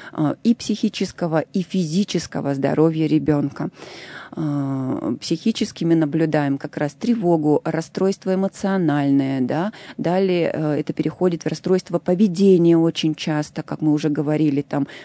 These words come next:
замкнутость, да, закрытость, либо наоборот такая гиперактивность, я везде, всюду, и только тогда, когда я прихожу домой, я прячусь в свою конуру и, ну, как-то там восстанавливаю силы.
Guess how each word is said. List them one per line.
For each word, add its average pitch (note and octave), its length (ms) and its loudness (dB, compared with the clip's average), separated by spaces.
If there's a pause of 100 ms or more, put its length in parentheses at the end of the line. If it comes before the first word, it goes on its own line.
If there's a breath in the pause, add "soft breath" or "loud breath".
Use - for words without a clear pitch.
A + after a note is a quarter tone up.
замкнутость, E3 1080 2
да, F3+ 240 0
закрытость, F#3 1000 0
либо E3 420 2
наоборот E3+ 640 2
такая D#3+ 380 -2
гиперактивность, E3+ 1700 -2
я D#3 200 4
везде, E3 520 2
всюду, F#3 600 0 (240 loud breath)
и D#3+ 60 -4
только D#3+ 260 0
тогда, D#3 280 0
когда D#3 240 0
я D3 60 2
прихожу D#3+ 440 -2
домой, D#3+ 440 4
я D3+ 220 0
прячусь E3+ 540 -2
в - 60 -16
свою D3 260 2
конуру D#3 520 4 (360 loud breath)
и, D3+ 580 4
ну, D3+ 180 4
как-то D#3+ 300 -6
там D3 200 -2
восстанавливаю C#3+ 760 -2
силы. C3+ 460 -2